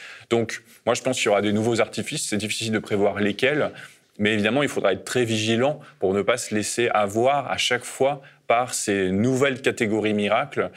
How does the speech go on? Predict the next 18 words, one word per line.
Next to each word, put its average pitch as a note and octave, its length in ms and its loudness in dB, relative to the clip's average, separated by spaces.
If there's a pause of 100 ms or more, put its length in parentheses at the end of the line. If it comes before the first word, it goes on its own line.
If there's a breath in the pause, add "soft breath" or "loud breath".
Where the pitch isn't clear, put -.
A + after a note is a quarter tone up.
(140 loud breath)
qui - 120 -2
remplacent, A#2+ 720 2
bah, F2+ 320 2
les G#2 180 0
catégories G2+ 540 0
qui A2 140 -4
sont - 200 -4
la F#2+ 120 0
réalité A#2 580 0
de G#2+ 60 -2
notre F#2+ 180 -4
société, B2+ 540 -4 (340 loud breath)
euh, E2+ 320 -8 (360)
qui - 100 -12
sont - 180 -2
celles G2 200 -2
qu'on F#2 120 -2
décrit. F#2+ 300 -2